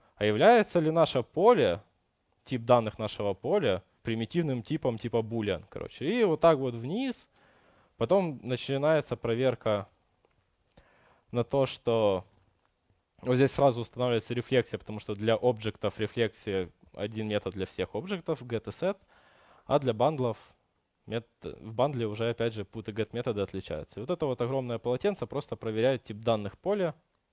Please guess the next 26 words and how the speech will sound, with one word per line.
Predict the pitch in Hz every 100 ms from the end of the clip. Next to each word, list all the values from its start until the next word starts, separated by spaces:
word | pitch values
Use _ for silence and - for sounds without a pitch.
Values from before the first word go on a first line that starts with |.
| _ _ _ _ _ _ _ _
и | 147
выбирает | 151 123 120 147 127 - _ _ _ _ _ _ _ _ _ _
четыре | - 135 - 135
метода, | 123 151 160 127
с |
которыми | - 110 131 131 113 107 95 _ _ _
б-, | 110 107 -
будет, | 113 117 123 113 - _
э, | 110 104 -
эти, | 110 - 104 - _
всё | - -
дело | 110 113 110
обрабатываться. | 104 107 98 - 82 - _ _ _ - - - _ -
Э, | - 117 117 110 - _ _
после | 170 175
того, | 180 180
как | 170 -
данные | 131 143 139 127
сформированы, | - 127 127 160 254 240 220 180 _ _ _ _ _ _ _ _ _ _ -
мы | 135
м-, | 135 147 -
готовы | 147 - 170 185
написать | 151 135 143 147
одну | 127 135
строчку | - 127 - 120
кода. | 120 110 92